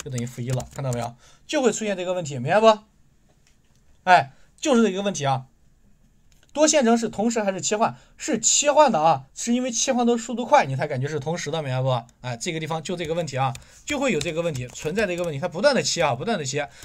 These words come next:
但是你这个，你在这个中间啊，让它歇的足够久的话，这个问题是能够出现的啊。你歇的足够个，切个一，一秒钟，是不是？一秒钟够它切换好几回了哈。所以这个时候你看啊，T K的意义进来，发现，哎，这个地方呢，票剩一张了，是不是？一张大于零，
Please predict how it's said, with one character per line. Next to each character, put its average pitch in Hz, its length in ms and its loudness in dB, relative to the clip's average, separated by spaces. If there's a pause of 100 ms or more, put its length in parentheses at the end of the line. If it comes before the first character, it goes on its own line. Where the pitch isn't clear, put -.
(120)
但 311 140 10
是 262 80 4
你 202 80 6
这 277 160 -2
个， 240 200 -6
你 170 120 -4
在 285 140 8
这 294 100 0
个 226 60 4
中 247 180 -4
间 285 100 4
啊， 214 120 6
让 226 120 4
它 240 60 2
歇 269 220 0
的 247 80 4
足 226 180 -2
够 262 100 2
久 123 160 -2
的 113 140 -6
话， 160 160 6
这 214 160 -4
个 202 80 0
问 220 100 0
题 180 120 -2
是 180 160 -6
能 156 100 -6
够 214 100 2
出 - 140 -8
现 147 160 -4
的 110 60 -6
啊。 117 180 -4 (240)
你 156 100 -8
歇 254 220 -2
的 220 100 0
足 208 200 -6
够 233 120 -4
个， 156 240 -4 (200)
切 - 340 4
个 247 80 4
一， 247 140 2
一 233 200 0
秒 143 220 2
钟， 196 160 2
是 208 80 0
不 170 80 -4
是？ 135 240 -2 (220)
一 277 100 -2
秒 226 140 4
钟 233 100 2
够 233 80 2
它 233 80 4
切 233 160 0
换 233 80 2
好 202 80 0
几 190 80 -4
回 226 120 -6
了 175 140 2
哈。 127 200 -4 (320)
所 254 120 -2
以 247 60 2
这 269 100 0
个 208 60 0
时 185 60 -2
候 208 60 0
你 165 60 -4
看 165 120 4
啊 160 80 4
，T 277 180 -2
K 262 80 2
的 226 80 6
意 220 80 0
义 226 280 0
进 202 120 -2
来， 151 140 0
发 202 100 4
现， 190 160 0
哎， 208 320 4
这 214 100 -4
个 202 60 -2
地 185 80 -4
方 196 140 0
呢， 190 160 -2 (240)
票 233 240 6
剩 214 120 0
一 220 140 0
张 220 180 4
了， 196 140 4
是 143 60 -8
不 127 60 -6
是？ 131 120 -2
一 196 140 -6
张 220 180 0
大 214 240 2
于 156 80 -2
零， 147 220 -4